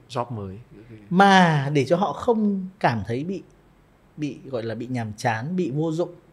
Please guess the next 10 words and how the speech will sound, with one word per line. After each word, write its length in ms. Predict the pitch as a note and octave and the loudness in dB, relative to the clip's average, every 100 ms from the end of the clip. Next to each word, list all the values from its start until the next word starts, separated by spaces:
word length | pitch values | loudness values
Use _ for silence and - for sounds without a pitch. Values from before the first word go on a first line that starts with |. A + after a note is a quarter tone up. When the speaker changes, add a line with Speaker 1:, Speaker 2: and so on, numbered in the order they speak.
| - | -10
Speaker 1:
Vâng. 200 | A2 F#2+ - | -8 -8 -4
Speaker 2:
Tức 140 | D4+ A#3+ | -2 2
là 380 | F#3 D3+ A#2+ - | 4 4 2 -8
chúng 160 | - E3 | -8 -2
ta 460 | G#3+ G3+ F#3+ F3+ E3+ E3+ - _ - | 2 4 2 0 -4 -10 -16 _ -2
đừng 260 | F3 D#3 C3+ | 2 4 4
coi 160 | E3+ | 0
thường 460 | E3 F3 C3+ A#2+ G#2+ | 2 0 0 -2 -4
khả 200 | - C3 | -2 -2
năng 360 | A2+ E3+ E3 | 0 -2 -2